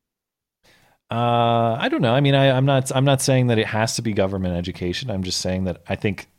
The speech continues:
I would hope that this system would be solved by a b-, or this problem would be solved by a better education system. Maybe that's naive. Maybe it's not realistic.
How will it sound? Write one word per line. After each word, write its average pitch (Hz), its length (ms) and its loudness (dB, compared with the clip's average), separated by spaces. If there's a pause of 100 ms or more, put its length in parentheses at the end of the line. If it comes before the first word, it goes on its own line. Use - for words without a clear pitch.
(380)
I 101 80 -2
would 98 140 0
hope 110 340 -2
that 90 140 -8
this 95 120 -4
system 92 340 -6
would 87 140 -6
be 85 80 -6
solved 80 380 -8
by 82 120 -8
a 78 60 -8
b-, - 260 -16
or 92 120 -4
this 85 200 -8
problem 120 420 -4
would 80 120 -8
be 85 60 -8
solved 80 260 -8
by 80 100 -8
a - 40 -10
better 78 240 -10
education 82 500 -8
system. - 340 -14 (200)
Maybe 196 180 -2
that's 190 240 -2
naive. 170 380 -6
Maybe 107 200 -2
it's 110 120 -4
not 107 140 -4
realistic. 107 640 -6